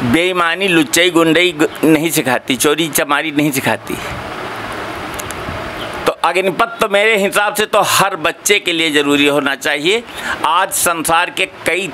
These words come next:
तमाम देशों में इस तरह के, यहाँ तक इंग्लैंड के बादशाह को, जो इंग्लैंड का राजकुमार है, उसको भी अग्निपथ की तरह फौज में सर्विस कमांडो की सेवा क-, देनी पड़ती।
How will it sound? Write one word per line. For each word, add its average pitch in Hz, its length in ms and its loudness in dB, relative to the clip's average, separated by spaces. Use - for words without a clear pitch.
तमाम 180 380 4
देशों 170 360 2
में 175 140 2
इस 165 140 2
तरह 175 140 0
के, 165 100 -2
यहाँ 175 260 0
तक 175 100 -4
इंग्लैंड 190 540 4
के 220 180 2
बादशाह 180 760 4
को, 123 300 2
जो 151 140 4
इंग्लैंड 185 400 2
का 190 120 0
राजकुमार 180 600 2
है, 196 60 6
उसको 196 560 4
भी 196 220 4
अग्निपथ 170 580 -2
की 165 160 0
तरह 175 320 2
फौज 165 240 4
में 190 220 2
सर्विस 165 380 -2
कमांडो 160 480 2
की 147 260 -2
सेवा 151 280 4
क-, 135 280 -2
देनी 143 280 4
पड़ती। 127 440 0